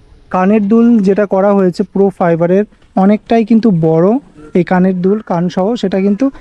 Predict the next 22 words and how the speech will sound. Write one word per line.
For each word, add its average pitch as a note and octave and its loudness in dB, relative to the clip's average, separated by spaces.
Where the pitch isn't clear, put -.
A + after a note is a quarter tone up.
এই G3 0
পাশে G3+ -4
রয়েছে। D#3+ 0
প্রত্যেকটা A3 -2
জিনিস F#3+ 0
কিন্তু A3 0
এক F3+ -2
একটা F#3+ -4
জায়গায় E3+ 0
এখন F3 0
ছড়িয়ে F3 0
ছিটিয়ে F3+ -2
রয়েছে। D#3+ 0
পরবর্তী A3 0
সময়ে A#3+ 2
কিন্তু A#3+ 0
এইগুলো F#3 0
সব G3 -4
এক F#3 -2
জায়গায় G#3 2
করে F#3+ 0
তারপরে F3+ 0